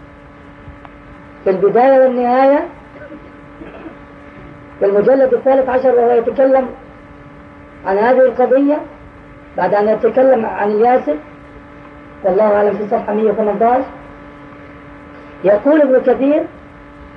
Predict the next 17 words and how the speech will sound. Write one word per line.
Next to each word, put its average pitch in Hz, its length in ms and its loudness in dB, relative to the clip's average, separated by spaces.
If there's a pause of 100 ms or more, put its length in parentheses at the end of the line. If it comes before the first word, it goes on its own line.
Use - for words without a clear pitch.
(340)
بعد 185 200 0
أن 196 300 -2 (400)
استعرض 226 440 -2 (1600)
بعض 208 220 -2 (1080)
قوانين 196 380 0
الياسر 233 420 0 (1080)
قال: 170 380 0 (1600)
"من 175 260 -2
ترك 180 300 2
الشرع 175 460 0
المحكم 165 500 -2
المنزل 160 640 -2
على 160 300 -2
محمد 160 440 -6
بن 151 180 -6
عبد 143 260 -4
الله 139 280 -2